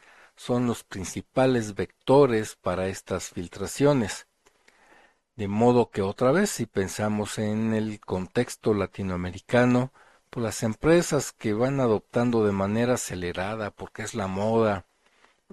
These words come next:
estas herramientas de inteligencia artificial sin mecanismos de auditoría de secretos, pues enfrentan un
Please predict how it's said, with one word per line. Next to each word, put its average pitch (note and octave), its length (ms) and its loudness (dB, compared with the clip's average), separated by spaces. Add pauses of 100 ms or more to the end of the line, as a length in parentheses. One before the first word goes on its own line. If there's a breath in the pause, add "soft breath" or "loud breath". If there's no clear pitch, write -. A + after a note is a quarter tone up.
(220)
estas G#2 480 -8
herramientas G2 580 -2
de F#2+ 80 -10
inteligencia F2+ 640 -8
artificial G#2+ 720 -6 (400 soft breath)
sin E3+ 600 2 (180)
mecanismos B2 920 0
de G#2 80 2
auditoría G2 1040 2
de F2+ 140 -2
secretos, A2+ 920 -2 (640 soft breath)
pues C3+ 360 2
enfrentan G#2+ 760 0
un G#2 240 -2